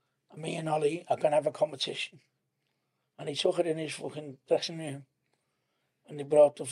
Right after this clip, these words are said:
the girls, you know, the set girls, set of fucking coloured felt tips. They've shut the door.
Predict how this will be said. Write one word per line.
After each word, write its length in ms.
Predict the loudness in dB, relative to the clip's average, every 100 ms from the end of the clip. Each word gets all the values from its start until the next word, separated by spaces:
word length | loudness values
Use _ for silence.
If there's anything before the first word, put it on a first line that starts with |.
| -14
the 80 | -4
girls, 400 | 4 6 6 2
you 60 | -2
know, 120 | -4
the 120 | -2
set 340 | 2 2 4
girls, 460 | 6 8 6 4 -6 -16 _ _ _ _ _ _ _ -10
set 360 | 0 2 2
of 100 | -2
fucking 440 | 0 -2 -4 -10 -12 -2
coloured 380 | 2 2 2
felt 240 | 4 2 2
tips. 480 | 0 0 -2 -10 -12 _ _ _ _ _ _ _ _
They've 120 | -6
shut 240 | 0 0 0
the 80 |
door. 460 | 2 4 6 2